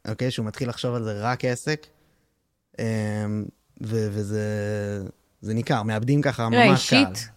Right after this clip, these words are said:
Speaker 2: אישית מה שמכווין אותי כל הזמן זה המוזיקה, זה האומנות,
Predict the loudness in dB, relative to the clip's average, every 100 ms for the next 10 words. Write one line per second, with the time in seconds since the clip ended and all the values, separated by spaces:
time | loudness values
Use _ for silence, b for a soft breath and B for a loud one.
0 | -4 0 2 4 4 4 4 2 2 0
1 | 2 2 0 -2 -2 2 2 2 2 2
2 | 2 0 2 2 0 -2 -2 -2 -2 b
3 | b b b -10 0 2 4 4 4 2
4 | 0 -10